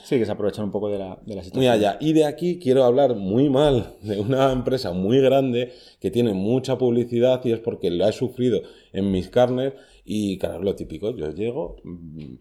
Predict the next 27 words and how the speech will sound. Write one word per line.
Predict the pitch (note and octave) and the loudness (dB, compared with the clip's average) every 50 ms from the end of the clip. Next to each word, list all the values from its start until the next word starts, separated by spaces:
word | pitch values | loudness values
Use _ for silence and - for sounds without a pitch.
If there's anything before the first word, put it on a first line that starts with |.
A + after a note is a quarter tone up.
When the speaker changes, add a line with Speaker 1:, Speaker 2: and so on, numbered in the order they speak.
| - - | -20 -14
Speaker 2:
cuando | - F2+ F2+ E2+ E2+ F2 | -10 -10 -10 -8 -6 -6
no | F2 | -4
tenía | - A2+ - A2 A2+ | -2 0 2 2 4
<laughs> | |
ni | A#2 C#3+ | 4 4
idea | C3 B2 B2+ C#3+ | 4 4 4 4
de | B2 C3 | 4 2
nada, | C#3+ D3+ D#3+ D#3+ D#3+ D3+ - - - - - - - | 2 2 0 2 0 0 -2 -8 -20 -20 -20 -6 0
"Voy | C3+ F3+ | 2 4
a | G3 | 4
contratar | F3 F#3+ F#3+ F#3 F3+ F3+ F3 E3 | 4 4 4 4 4 4 4 4
un | D#3+ D3+ D3+ | 4 4 4
hosting, | - B2+ A#2 - A#2+ A#2 A#2+ | 2 2 2 0 -2 -2 0
¿cuál | C#3+ E3+ - | 0 0 2
contrato?". | G3 F3+ E3+ D3+ C3+ B2 A2+ - - G2 G2 | 2 0 0 0 0 2 2 2 2 0 0
Todo | B2+ | 0
el | A#2+ | 0
mundo, | A2+ A2 G#2+ G2 F2 | 0 0 -2 -2 0
"Va, | C3 D#3 E3+ C3+ | 0 2 2 2
pues | - A2 G2+ | 0 -2 -4
el | A2 A2+ A2 A2+ | -2 -2 -2 -2
de | G#2+ G#2 G#2 G#2 | -2 -2 -2 0
One | A#2 D3+ F3+ E3+ | 0 0 2 0
and | D3+ C3+ C#3+ | 0 0 2
One, | D3+ D3+ D3 C#3+ | 2 2 2 0
este | C#3+ C#3+ - C3+ | -4 -6 -6 -6
que, | A#2+ C3 C3 C3 B2+ B2+ B2 | -4 -2 0 2 2 2 2